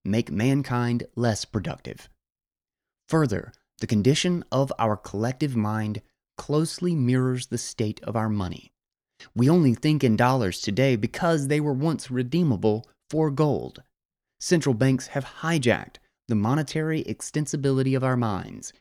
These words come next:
the old bait and switch tactic, and corrupted our capacity to perceive the world clearly. Quote from Robert Breedlove. "Consensus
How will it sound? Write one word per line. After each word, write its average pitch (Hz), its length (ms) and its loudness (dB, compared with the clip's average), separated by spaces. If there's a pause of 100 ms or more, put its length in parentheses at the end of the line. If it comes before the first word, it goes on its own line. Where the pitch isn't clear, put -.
(200)
the - 140 0
old 113 340 0
bait 120 220 2
and 147 100 -2
switch - 360 -4
tactic, - 540 -10 (400)
and 104 140 -2
corrupted 131 640 -2
our 110 140 -4
capacity 123 640 -6
to 120 140 -8
perceive 120 560 -2
the 131 80 -2
world 107 440 -4
clearly. - 580 -6 (1300)
Quote 127 320 2 (180)
from 98 240 -2
Robert 110 320 -2
Breedlove. 95 480 -4 (1300)
"Consensus 147 800 0